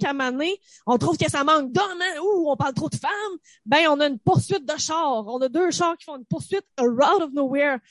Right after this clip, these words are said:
Là, dans ce film-là, au lieu d'avoir la poursuite de chars, on reste dans le psychologique. Tu sais, on reste vraiment là, on est dans un New York où il fait chaud, tout le monde, tout a l'air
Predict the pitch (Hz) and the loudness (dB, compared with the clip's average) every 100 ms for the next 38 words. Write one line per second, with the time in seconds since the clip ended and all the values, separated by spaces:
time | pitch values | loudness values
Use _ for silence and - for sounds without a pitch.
0 | _ _ _ _ 226 262 392 339 254 - | _ _ _ _ 2 4 4 2 -2 -2
1 | 269 254 262 320 381 - _ _ - 240 | -2 0 0 0 -2 -8 _ _ -2 2
2 | 254 302 302 262 285 269 233 - 277 339 | 2 2 0 0 -2 -4 -6 -6 -6 -8
3 | 320 269 247 - 311 349 - 240 233 262 | -4 -4 -2 -2 -2 -2 0 0 0 0
4 | 320 311 - 226 269 294 - _ _ - | 0 -2 -4 -2 0 -2 -6 _ _ -2
5 | 247 240 - - - - 320 285 247 220 | 0 0 -2 -6 -8 -4 -2 0 0 -2
6 | 240 - - - _ - 320 269 269 294 | -10 -16 -20 -20 _ -8 0 2 4 2
7 | 285 240 277 294 302 370 370 320 339 _ | 0 0 -2 0 0 0 2 0 0 _
8 | - - 269 302 285 277 269 294 330 370 | -18 -6 -4 -2 -2 0 0 0 0 0
9 | 277 - - 240 208 - - - 320 320 | -6 -10 -10 -8 -2 0 0 0 -2 -2
10 | _ - _ - 381 320 330 330 403 - | _ -20 _ 0 2 2 -2 -4 -8 0
11 | 285 262 | 0 0